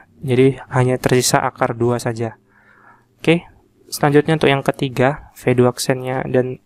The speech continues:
T-nya seperti berikut. Nah, ini kita substitusi dengan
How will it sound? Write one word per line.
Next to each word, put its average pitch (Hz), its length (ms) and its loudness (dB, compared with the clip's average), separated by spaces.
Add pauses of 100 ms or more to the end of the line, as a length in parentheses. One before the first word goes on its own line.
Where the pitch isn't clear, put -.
(100)
T-nya 131 160 2
seperti 127 480 -2
berikut. - 400 0 (960)
Nah, 127 400 -4
ini 143 160 -2
kita - 320 0
substitusi - 560 0
dengan 127 400 0